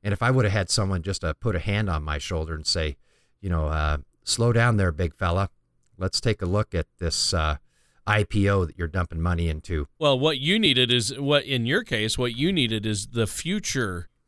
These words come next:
Speaker 2: <laughs> You needed the future Eric Cheek. You needed the
Speaker 1: Yeah, I
Speaker 2: Eric
Speaker 1: need
Speaker 2: Cheek now who has
Speaker 1: Right.
Speaker 2: all these years of experience helping people plan out their finances and seeing all the mistakes people made. A-, and then you could go back and say, "Hey, here's what you need to do.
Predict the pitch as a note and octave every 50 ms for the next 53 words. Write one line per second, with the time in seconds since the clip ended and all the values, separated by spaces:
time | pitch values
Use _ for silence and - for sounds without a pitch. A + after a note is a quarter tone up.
0 | _ _ _ _ - B2+ - - - F#3+ D#3+ C#3+ C3+ D3+ F3+ G3 F#3+ E3 D3 D3+
1 | C#3 A#2 B2+ A#2 - - F3 G3+ G3+ - - C3+ A#2 A2 A#2 G#2+ G#2 G2+ F#2 -
2 | - - G2+ F2 - - - - - C3+ D3 E3 E3+ D3+ C#3 B2+ A#2 C#3 C#3 C#3
3 | C#3 C#3 C#3 C#3+ C#3 C3+ D#3 B2+ A2 B2+ C3+ C#3 D3+ D#3 D#3 C#3 A#2 A2 A2 A2
4 | G2+ - - - - - _ - D#3 C#3 D#3 D#3 C#3+ A2+ G2+ C#3 C#3 D3 D3+ C#3
5 | C#3+ C3+ A#2+ A#2+ C3 C#3 C#3+ B2 A#2 A#2+ A2 A2 - - - - C#3+ C#3+ D3 C#3+
6 | C3 A#2+ A2+ - - B2+ B2+ B2 - B2 A2+ A2+ B2+ B2 A2+ - A#2 A2+ A2 G#2+
7 | - - - - - - - - C3+ C3 B2+ B2 B2 B2 - A#2+ A2 G#2 - C#3
8 | C3 C3+ C#3 C3+ C3 A2+ - A#2 G#2 G#2+ A2 G#2 - - - - E3 E3+ D#3+ D3+
9 | C3 A#2+ A#2+ A2+ B2 B2 A#2+ A#2+ A2+ A#2 A2+ - - B2+ A#2 G#2+ - - A#2+ A2+
10 | G#2+ - A2+ A2 G#2+ G#2+ G#2 G#2 G#2 G#2+ G#2+ G#2+ - _ _ _ _ _ _ _
11 | A#2+ A#2 A#2 G#2+ A#2 A#2+ A#2+ B2 B2+ B2 A#2 A#2 - - - G2 - B2+ C3+ C#3+
12 | B2+ - B2+ A2+ B2 B2 A2 A#2 A#2 A#2 A#2+ - B2+ A#2 G#2+ - C3 A#2+ A2+ G#2+
13 | B2+ C#3+ E3+ E3+ F2+ - - _ _ _ C3+ D3 D#3+ C#3+ B2+ A2 D#2 G2 G#2+ G#2
14 | G#2 G2+ F2 E2 D2+ D2 G#2+ A#2+ A2+ - -